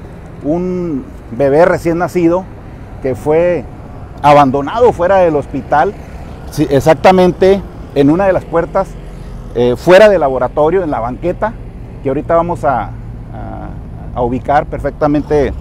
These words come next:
el lugar. Y les platico un poquito de qué se trata. Anoche, eh, según testigos, el propio guardia del hospital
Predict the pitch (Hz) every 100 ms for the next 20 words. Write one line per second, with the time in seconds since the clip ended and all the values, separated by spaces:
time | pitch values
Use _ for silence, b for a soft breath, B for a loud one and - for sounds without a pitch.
0 | B B B B - 131 127 147 - -
1 | - - - - - - - - 147 156
2 | 156 - 151 220 226 220 220 214 220 196
3 | 180 180 185 180 196 180 147 - - -
4 | 123 135 170 - 180 160 - - B B
5 | B - 120 113 117 104 - - - -
6 | - - - - 165 147 175 196 - 185
7 | 190 185 185 - B B - 123 - 160
8 | 180 165 147 156 151 165 160 175 - -
9 | - - - - - - - - 117 117
10 | 120 113 151 160 165